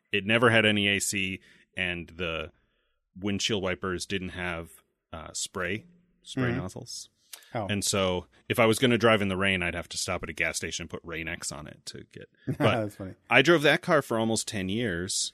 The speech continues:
Speaker 2: Nice.
Speaker 1: Uh, maybe seven years. And then a year and a half, two years ago, I got the car I have now, um, which is a oh six Mitsubishi. No,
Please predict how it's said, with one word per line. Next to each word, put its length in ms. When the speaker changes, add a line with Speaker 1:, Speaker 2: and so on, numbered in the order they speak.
Speaker 2:
Nice. 280
Speaker 1:
Uh, 220
maybe 180
seven 480
years. 520
And 140
then 280
a 40
year 200
and 80
a 40
half, 200
two 140
years 260
ago, 200
I 80
got 220
the 80
car 240
I 40
have 160
now, 440
um, 440
which 180
is 100
a 320
oh 100
six 640
Mitsubishi. 920
No, 280